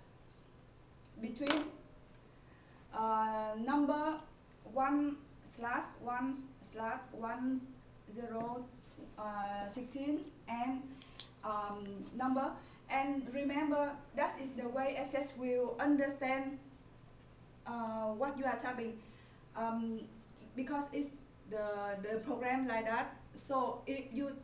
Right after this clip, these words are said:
uh, uh, I have tried, sometimes I make the mistake, and absolutely you cannot get the, the right results. So again, to show the order made between the years of two thousand sixteen, you have to type the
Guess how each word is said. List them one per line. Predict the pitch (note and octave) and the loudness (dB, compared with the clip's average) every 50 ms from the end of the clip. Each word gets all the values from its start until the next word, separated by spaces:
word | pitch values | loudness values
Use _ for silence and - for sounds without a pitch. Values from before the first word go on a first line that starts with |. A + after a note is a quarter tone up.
| - - - - - | -14 -16 -18 -6 -2
uh, | - A3+ - - - - - - - - | 0 0 0 0 -4 -10 -16 -12 -8 -6
uh, | G#3 G#3 G#3 G#3 G3+ G3 - - | -4 -4 -2 -2 -4 -4 2 4
I | C4 D4 | 4 4
have | D4+ C#4 G#3+ - - | 4 2 0 -2 -2
tried, | B3+ A#3 A#3 A#3 B3 B3+ C#4+ C#4+ - - | 0 0 2 2 2 2 0 -2 -4 -8
sometimes | - - C4 C4 C4 B3+ B3+ C4 A#3 A#3+ A#3+ B3+ B3 B3 | -4 -2 0 0 0 0 0 0 -2 0 0 -2 -2 -2
I | A3 A3+ | -2 -2
make | A3+ A#3 A#3+ A#3 A3 | 0 -2 -2 -4 -6
the | G#3 | -6
mistake, | A3+ A3+ A3+ - B3 A#3 A#3+ A#3+ - - | -4 -4 -4 -4 -4 -4 -4 -6 -6 -6
and | A3 G#3 G3+ G3+ G3+ G3+ G3 F#3+ - - | -6 -4 -4 -6 -6 -10 -10 -12 -10 -8
absolutely | - A3+ A3 - A3 G3+ G3+ G3 G3+ G3+ G3 F#3+ - - F#3+ | -6 -6 -4 -4 -6 -6 -6 -6 -6 -6 -8 -8 -10 -10 -6
you | A3 A3+ A3+ A3 | -4 -2 -2 -2
cannot | - G#3+ G3 G3 G3 G3 - | -4 -6 -6 -4 -6 -6 -4
get | G#3 G#3 G3+ - | -6 -6 -6 -6
the, | F#3+ F#3+ F#3 F#3+ - G#3+ G#3 - - - - G3+ | -6 -6 -6 -6 -6 -6 -8 -10 -10 -12 -10 -8
the | G3 | -8
right | F#3 F#3+ G3 - G2 G2 | -4 -4 -4 -4 -4 -6
results. | G3 G3 - - G3+ - G2 F#2+ - - - - - - - - - - - - - | -6 -8 -8 -8 -8 -8 -8 -10 -14 -16 -18 -20 -20 -20 -20 -18 -18 -18 -18 -18 -16
So | - - - C4+ B3+ B3+ B3 A#3 - - - - - - - - - - | -10 -4 0 2 2 2 2 0 -4 -10 -14 -18 -20 -20 -20 -16 -6 -2
again, | A3+ A3+ B3+ C4 C4 B3+ B3 A#3 - | -2 0 0 0 -2 -2 -4 -6 -6
to | A#3+ A3+ A3+ A3 | -4 -4 -4 -2
show | - B3 A#3+ A#3+ | -2 -4 -4 -2
the | A#3 A3+ A3 G#3+ | -2 0 2 2
order | A3 A3+ B3 B3 B3 A#3+ A#3 | 2 2 2 0 0 -2 -2
made | A#3+ A#3+ B3 A3 | -4 -4 -4 -4
between | A3 A3 - B3+ A#3 A#3 A#3+ A#3 A#3 | -4 -6 -4 -6 -4 -4 -4 -4 -4
the | A3+ G3+ G3 G3+ | -4 -4 -4 -2
years | A#3 A3+ A3+ - | -2 -2 -2 -4
of | - G#3 G3+ - | -6 -8 -8 -8
two | - A3 A3 - | -10 -10 -10 -8
thousand | A3+ G#3+ G#3+ A3 A3 | -8 -8 -6 -8 -10
sixteen, | G#3+ - A3 G#3+ - G3 G#3 A3 A3 | -10 -12 -12 -10 -10 -8 -8 -6 -4
you | A3 A3 A3 | -4 -4 -6
have | G3 G3 F#3+ | -6 -8 -10
to | G3 F#3+ F#3+ F#3+ F#3+ F#3+ - - | -8 -8 -8 -8 -10 -10 -10 -10
type | F#3+ F#3+ F#3+ F#3+ - - - - | -10 -10 -10 -10 -14 -16 -14 -10
the | F#3+ F#3+ | -10 -10